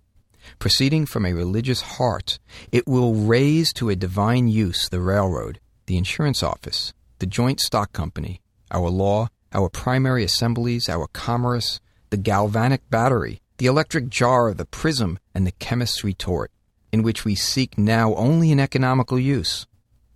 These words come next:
Is not the selfish and even cruel aspect which belongs to our great mechanical works, to mills, railways, and machinery, the effect of the mercenary impulses which these works obey?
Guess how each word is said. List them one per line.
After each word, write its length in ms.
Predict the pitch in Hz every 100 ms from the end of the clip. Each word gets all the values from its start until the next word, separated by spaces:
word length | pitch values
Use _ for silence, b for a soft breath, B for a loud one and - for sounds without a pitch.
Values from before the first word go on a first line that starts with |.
| _ -
Is 140 | 92
not 280 | 98 117 -
the 80 | 110
selfish 500 | - 107 120 120 98
and 80 |
even 200 | 104 101
cruel 380 | 90 - 120 113
aspect 460 | 78 101 - 80 -
which 200 | 101 -
belongs 460 | 82 87 98 117
to 140 | - 104
our 160 | 82
great 360 | 80 73 95 -
mechanical 540 | 90 - 92 101 85
works, 540 | 78 78 110 - - - _ _
to 120 | -
mills, 600 | 107 110 131 135 143 - - -
railways, 600 | 101 107 120 123 123 -
and 160 | 104 90
machinery, 640 | 87 - 101 107 113 127 - _ _ -
the 120 | 110
effect 520 | 95 - 120 135 - -
of 140 | 98
the 60 | 101
mercenary 640 | 90 101 117 - 117 113
impulses 640 | 107 104 110 113 117 127 117
which 240 | 98 -
these 240 | - 101 92
works 320 | 98 107 -
obey? 500 | 85 87 78 92 143